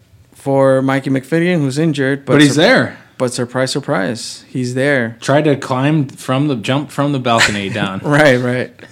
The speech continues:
Speaker 2: That was not gonna work. That was not gonna end up well. And they dressed up as themselves, as
Speaker 1: Yes,
Speaker 2: each
Speaker 1: as
Speaker 2: other.
Speaker 1: each other.
Speaker 2: Mm-hmm.
Speaker 1: Um, so Mikey is ringside for this match.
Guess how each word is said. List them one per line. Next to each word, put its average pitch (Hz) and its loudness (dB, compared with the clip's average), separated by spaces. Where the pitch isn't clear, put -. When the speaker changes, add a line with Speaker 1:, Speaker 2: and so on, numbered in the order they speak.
Speaker 2:
That 120 0
was 123 0
not 135 2
gonna 135 2
work. 147 0
That 117 -2
was 127 -2
not 135 2
gonna 123 -2
end 127 0
up 113 -2
well. 123 0
And 123 -2
they 123 0
dressed 139 0
up 139 0
as 98 -6
themselves, 85 -10
as 95 -8
Speaker 1:
Yes, 151 4
Speaker 2:
each 113 0
Speaker 1:
as 120 2
Speaker 2:
other. 156 2
Speaker 1:
each - 2
other. 123 4
Speaker 2:
Mm-hmm. - -14
Speaker 1:
Um, 127 -6
so 139 -2
Mikey 151 4
is 131 0
ringside 160 2
for 131 -6
this 127 -6
match. 160 -2